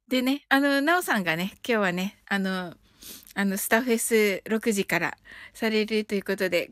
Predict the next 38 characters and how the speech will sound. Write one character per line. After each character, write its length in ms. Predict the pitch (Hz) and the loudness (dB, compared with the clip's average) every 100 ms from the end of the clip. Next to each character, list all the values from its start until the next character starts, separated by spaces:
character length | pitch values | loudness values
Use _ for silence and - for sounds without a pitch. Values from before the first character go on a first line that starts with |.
| - | 0
今 100 | 320 | 2
日 20 | 302 | 2
は 100 | 208 | 0
ね、 300 | 175 202 - | -2 -6 -6
あ 100 | 196 | -4
の、 240 | 190 185 | -2 -2
尾 60 | 233 | 0
崎 300 | 285 - 226 | 0 0 -4
豊 480 | 240 247 - 190 - 196 | -2 -2 0 -2 -4 -6
だ 140 | 202 | -4
そ 160 | - 214 | -2 -2
う 60 | |
で 260 | 185 196 220 | 0 -2 -4
す。 160 | - - - - - - | -10 -18 -20 -18 -18 -8
は 380 | - 247 254 240 | -2 0 0 -2
い。 140 | - _ - - - - - _ _ _ | -6 _ -20 -20 -20 -20 -20 _ _ _
は 160 | 254 | -4
い。 80 | 214 | -4
そ 140 | - 294 | -2 0
れ 100 | 311 | 2
で 140 | 320 | 2
は 100 | 285 | 0
ね、 220 | 233 226 240 | 0 -2 -2
あ 100 | 240 | -2
の 560 | 240 240 233 226 220 208 | -2 -2 -2 -2 -2 -2
ー、 20 | |
こ 140 | 262 | -2
の 100 | 254 | -2
ビ 160 | 240 285 | 0 0
ザ 160 | 302 | 0
ラ 120 | 302 311 | 0 -2
イ 80 | |
ト 120 | - 233 | 0 0
の、 280 | 208 185 - - - - - | 0 -4 -8 -16 -16 -16 -6
あ 100 | 220 | -2
の、 200 | 233 233 - | 0 0 0
後 340 | 285 294 247 | -2 2 2
で、 320 | 220 208 185 | 2 0 -2